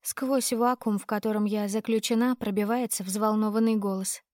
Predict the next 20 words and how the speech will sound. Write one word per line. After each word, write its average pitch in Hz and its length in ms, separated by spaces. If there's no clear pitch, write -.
Настолько 220 580
испуганно 214 680
и - 20
обреченно 220 580
звучит, 220 420
что 196 280
я 202 180
не 220 140
сразу 226 340
узнаю, 247 460
кому 190 260
он 196 140
принадлежит. 208 760
Волноваться 269 600
начинаю, 208 580
где 233 380
я 202 120
и 202 40
с - 100
кем, 233 300